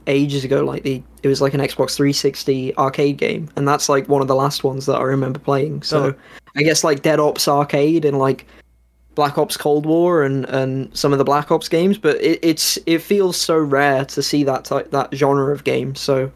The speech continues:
Speaker 1: yeah, it was, uh, it was, like, a, a breath of fresh air in that sense.
Speaker 2: One gener-, whole ass generation ago, that was the last time I played one of those, and it was Dead Nation. I don't know if you've heard of that, but
Speaker 1: Yeah, yeah, great game.
Speaker 2: very fun,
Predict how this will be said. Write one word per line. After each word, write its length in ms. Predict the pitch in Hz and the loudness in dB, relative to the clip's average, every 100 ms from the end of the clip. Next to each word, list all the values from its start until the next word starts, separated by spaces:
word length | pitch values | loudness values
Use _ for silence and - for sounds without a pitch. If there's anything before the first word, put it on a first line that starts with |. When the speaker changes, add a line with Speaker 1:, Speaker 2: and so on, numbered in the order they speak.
| - | -6
Speaker 1:
yeah, 160 | 151 156 | 0 2
it 220 | 139 151 | 2 0
was, 180 | 139 - | -2 -2
uh, 260 | 139 135 139 - - - _ _ _ - | -2 -2 -6 -16 -20 -20 _ _ _ -6
it 40 | 147 | 0
was, 160 | 143 | 2
like, 180 | 151 139 | 2 2
a, 140 | 143 135 | 2 2
a 120 | 139 | 2
breath 280 | 151 151 143 | 0 0 -4
of 80 | |
fresh 260 | - 139 - | -2 -2 2
air 240 | 147 143 | 0 0
in 80 | 143 | -4
that 160 | 139 147 | -4 -4
sense. 380 | - 160 - - _ - | -4 -6 -10 -18 _ -16
Speaker 2:
One 500 | 127 131 160 180 190 - | -4 0 0 0 -6 -12
gener-, 420 | 117 131 143 135 - | -6 -4 -2 -2 -4
whole 320 | - 160 139 | -6 -2 2
ass 260 | 139 127 | 0 -2
generation 680 | - 135 131 107 117 120 113 | -4 -2 -2 0 0 -2 -4
ago, 200 | 95 90 | -6 -6
that 120 | - 123 | 2 2
was 100 | 127 | 2
the 60 | |
last 240 | 113 107 - | -4 -4 -8
time 140 | 107 | -10
I 100 | 101 | -10
played 240 | - 78 | -8 -10
one 120 | - 85 | -8 -8
of 60 | |
those, 260 | 76 71 - | -6 -6 -6
and 180 | 113 107 | -4 -2
it 80 | |
was 340 | 92 104 101 104 | 2 4 4 2
Dead 180 | 107 101 | -2 0
Nation. 380 | 95 - - - - - - - - - - | -6 -8 -12 -16 -20 -20 -20 -20 -20 -20 -6
I 100 | 104 | -2
don't 120 | 98 110 | 2 2
know 80 | |
if 140 | 104 - | 2 -2
you've 60 | |
heard 120 | 113 101 | -2 -2
of 60 | |
that, 200 | - - | -2 -6
but 200 | - - _ - | -8 -10 _ -4
Speaker 1:
Yeah, 260 | 160 190 | 0 2
yeah, 260 | 160 147 147 | 0 0 0
great 220 | 139 151 139 | 0 -2 0
game. 300 | 156 143 143 | -2 -4 -10
Speaker 2:
very 320 | 107 135 135 | -6 -2 -2
fun, 320 | 117 107 80 | -2 -8 -8